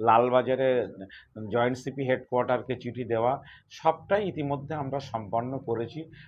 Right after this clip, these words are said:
কোথাও কোনো রকম ত্রুটি রাখা হয়নি। ফলে এ নিয়ে আপনারা অনুগ্রহ করে কেউ বিভ্রান্ত হবেন না। পরিস্থিতি একটু খারাপ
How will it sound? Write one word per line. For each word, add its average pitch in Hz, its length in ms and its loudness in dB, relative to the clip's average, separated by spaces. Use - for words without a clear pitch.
কোথাও 160 320 0
কোনো 170 260 0
রকম 170 420 -2
ত্রুটি 123 280 -2
রাখা 101 340 0
হয়নি। 78 380 -8
ফলে 139 180 2
এ 135 160 4
নিয়ে 151 360 0
আপনারা 120 460 4
অনুগ্রহ 113 500 -2
করে 131 220 -2
কেউ 131 180 -4
বিভ্রান্ত 113 540 -4
হবেন 101 320 0
না। 110 240 -8
পরিস্থিতি 147 840 -2
একটু - 220 -12
খারাপ 117 360 4